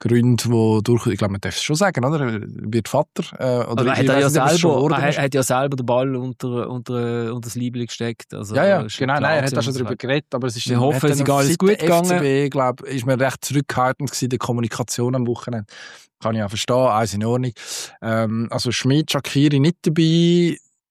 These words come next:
Speaker 1: eigentlich zwei, ja, Leithammel sozusagen, oder? Wie kommt das raus? Offensichtlich gar nicht so schlecht. Also, du hast gesagt, Lichtsteiner, einer ist auch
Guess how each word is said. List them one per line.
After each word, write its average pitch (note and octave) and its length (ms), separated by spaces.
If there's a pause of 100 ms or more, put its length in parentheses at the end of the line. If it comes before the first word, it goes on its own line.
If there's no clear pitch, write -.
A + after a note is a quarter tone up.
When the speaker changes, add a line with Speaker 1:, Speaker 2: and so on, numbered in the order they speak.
(300)
Speaker 1:
eigentlich B2+ 340
zwei, A#2+ 540
ja, F#2+ 160
Leithammel D3+ 760
sozusagen, D3+ 600
oder? D#3+ 220 (420)
Wie A#2 120
kommt A#2+ 340
das A#2 140
raus? C#3+ 160 (880)
Offensichtlich A2+ 560
gar A#2 180
nicht A2+ 140
so - 80
schlecht. - 420
Also, B2+ 240 (520)
du C3+ 240
hast C3 100
gesagt, C3 340
Lichtsteiner, B2+ 720
einer C3 180
ist B2+ 80
auch B2 140